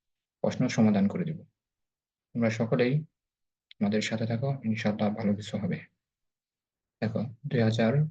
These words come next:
উনিশ বিশ সেশনের ভর্তি পরীক্ষা খুলনা বিশ্ববিদ্যালয়ের বাংলা অংশে কি এসেছিল, যে "পুণ্যে মতি হোক", বাক্যে পুণ্য শব্দটি কোন পদ? এখানে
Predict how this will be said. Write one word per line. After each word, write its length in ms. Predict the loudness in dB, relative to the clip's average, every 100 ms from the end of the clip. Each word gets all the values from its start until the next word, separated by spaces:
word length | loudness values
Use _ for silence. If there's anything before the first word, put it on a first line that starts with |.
| -6 _ _ _ _ _
উনিশ 300 | -4 -2 -2 -2
বিশ 200 | -2 0 -2
সেশনের 440 | -2 0 4 2 2
ভর্তি 280 | -2 -4 -4
পরীক্ষা 360 | -4 -6 -12 -18 _ _ _ _ _
খুলনা 280 | _ 2 4
বিশ্ববিদ্যালয়ের 520 | 2 0 -6 -4 -4
বাংলা 220 | 0 2 4
অংশে 260 | 2 0
কি 180 | -8 -2 -2
এসেছিল, 380 | -4 -8 -4 -4 -4 _ _ _ _ _ _ _ _ _ _ _ -2
যে 100 | -2
"পুণ্যে 440 | 0 4 6 6 4
মতি 320 | 2 2 0
হোক", 200 | 0 -2 -6 _ _ _ _ _ _ _ _ _
বাক্যে 260 | -4 -2 -4
পুণ্য 220 | -2 -2 -2
শব্দটি 360 | -2 -2 0 0
কোন 180 | 0 -2
পদ? 200 | -4 -12 -16 _ _ _ _ _ _ _
এখানে 240 | -4 0